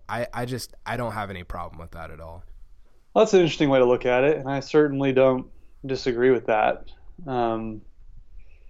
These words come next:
Speaker 2: I don't know. I just, I look at this situation. I, I really look at the, the kid from Ohio State, who might be the first pick in the draft, the Bosa
Speaker 1: Mm-hmm.
Speaker 2: kid. Like, how,
Speaker 1: Mm-hmm.
Speaker 2: how, like, how do you look at your teammates in the face when they're trying to make the playoff,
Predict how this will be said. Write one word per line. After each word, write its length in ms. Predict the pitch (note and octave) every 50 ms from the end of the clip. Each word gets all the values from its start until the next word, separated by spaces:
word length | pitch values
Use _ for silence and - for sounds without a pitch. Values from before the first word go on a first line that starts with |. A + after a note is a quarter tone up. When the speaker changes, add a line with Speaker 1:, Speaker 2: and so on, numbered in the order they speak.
| - - - - - - - - -
Speaker 2:
I 100 | - C#3+
don't 60 | D3
know. 80 | C#3+ C3+
I 80 | C3+
just, 140 | C3 B2 -
I 80 | E3 D#3+
look 180 | D3 D3+ D3+
at 120 | D#3 C3+ -
this 160 | D3+ C#3+ -
situation. 720 | - D#3 C#3+ - C#3 C3+ C#3 C#3+ C#3+ C3+ - D3 C#3 C#3 C#3+
I, 120 | C3+ C#3
I 140 | C3+ - D3
really 260 | C#3+ E3 G#3+ B3+ G#3+
look 200 | D3 C#3+ C3 -
at 100 | C#3 -
the, 100 | - B2+
the 180 | A2+ - C3 A#2
kid 200 | - - D#3+ C#3+
from 440 | - - C3+ B2+ A#2+ A#2 A2+ A2 - - - - - - -
Ohio 300 | - B2+ C3 D3 C#3 A#2+
State, 460 | A2 - - D#3+ D#3+ D#3 B2+ A2+ - -
who 80 | A2+
might 120 | B2 C3+ C3+
be 80 | B2
the 80 | A#2+ A2+
first 320 | - - D3 C#3+ C3 -
pick 160 | - B2+ -
in 60 | G#2+ A2+
the 80 | A2+
draft, 340 | G2+ A2+ A#2 A2 G#2+ G#2+ -
the 60 | -
Bosa 340 | A2+ - B2 C3 C3 B2 C3
Speaker 1:
Mm-hmm. 100 | B2 A#2+
Speaker 2:
kid. 260 | D#3 D#3 D#3+ D#3 -
Like, 180 | C#3+ - - -
how, 140 | B2+ D#3 E3+
Speaker 1:
Mm-hmm. 60 | A2
Speaker 2:
how, 180 | D#3 F3+ F#3 F3+
like, 120 | D#3 D3
how 120 | - - F3+
do 80 | G3+
you 80 | G3 F#3
look 120 | F#3+ F#3
at 40 | F#3
your 120 | E3+ C3 C3
teammates 440 | - - F3 E3 D#3+ D3 C3+ - -
in 60 | B2+
the 100 | B2 A2+
face 420 | - - D3 D3+ D3 - - -
when 140 | - C#3 C3
they're 140 | B2+ C3 C3
trying 240 | - D#3 D3 C#3+ C#3
to 80 | C3+
make 180 | C3+ C3 B2+ -
the 80 | -
playoff, 500 | - - C3 C3+ C#3+ B2+ A2+ A2 A2 A2